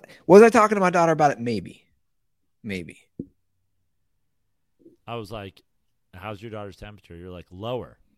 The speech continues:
Speaker 2: Like the Chiefs' odds of winning the Super Bowl next year, just keep falling <laughs> lower. And he's still doing the underdog thing. Get that kid off the escalator. I'm like, "What is happening?"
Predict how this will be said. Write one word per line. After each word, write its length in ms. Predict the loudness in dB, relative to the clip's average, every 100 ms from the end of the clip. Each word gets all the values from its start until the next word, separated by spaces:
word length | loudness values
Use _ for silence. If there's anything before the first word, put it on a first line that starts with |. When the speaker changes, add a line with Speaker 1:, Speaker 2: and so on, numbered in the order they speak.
| _ _ _ _ _
Speaker 2:
Like 260 | -18 -18 -18
the 80 |
Chiefs' 360 | -20 -16 -16 -14
odds 260 | -16 -16 -18
of 80 |
winning 160 | -20 -18
the 80 | -20
Super 220 | -20 -18
Bowl 120 | -18
next 260 | -20 -20 -20
year, 100 | -20
just 260 | -20 -20
keep 340 | -20 -18 -18 _
falling 440 | -12 -12 -12 -16
<laughs> 60 | -12
lower. 460 | -6 -4 -6 -10 _ _ -20
And 140 | -14 -10
he's 220 | -8 -10
still 380 | -10 -6 -2 -2
doing 360 | -2 -4 -4
the 100 | -8
underdog 600 | -10 -8 -6 -4 -4 -6
thing. 340 | -8 -12 -14 -16 _ _ -14
Get 220 | -14 -10
that 200 | -10 -6
kid 260 | -4 -4 -6 _
off 480 | -6 -2 -2 -4 -8
the 180 | -16 -10
escalator. 720 | -8 -8 -8 -6 -4 -4 -6 -10
I'm 120 | -12
like, 140 | -16 -18 -20
"What 240 | -20 -20
is 220 | -20 -20 _ _ _
happening?" 1120 | -20 -18 -14 -14 -16 -20 -20 -20 -20 -18 -18